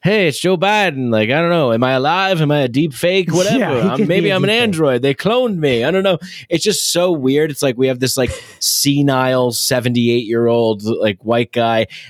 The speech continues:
Speaker 1: and we, and people are, like, relieved of that somehow. And it's like,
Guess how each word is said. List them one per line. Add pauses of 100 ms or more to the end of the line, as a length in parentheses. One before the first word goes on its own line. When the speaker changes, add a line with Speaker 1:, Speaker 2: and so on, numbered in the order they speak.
Speaker 1:
and
we,
and
people
are,
like,
relieved
of
that
somehow.
And
it's
like,